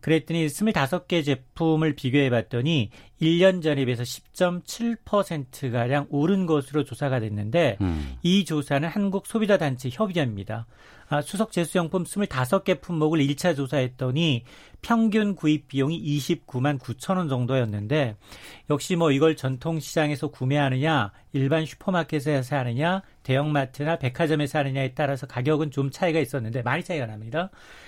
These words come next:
Speaker 1: 백화점의 경우에는 평균 십구만 오천여 원 정도,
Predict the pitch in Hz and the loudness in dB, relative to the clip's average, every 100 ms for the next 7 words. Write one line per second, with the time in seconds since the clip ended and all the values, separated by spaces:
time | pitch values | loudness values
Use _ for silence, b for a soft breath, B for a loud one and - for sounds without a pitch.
0 | B - 156 196 202 208 196 185 180 185 | B -4 0 2 4 4 4 4 2 0
1 | - 214 202 185 190 190 - - - 170 | 0 0 0 2 0 0 -6 -6 -2 0
2 | 156 123 139 - 180 151 120 113 113 110 | 2 2 0 -2 0 2 0 -2 -4 -4
3 | 110 180 | -2 -2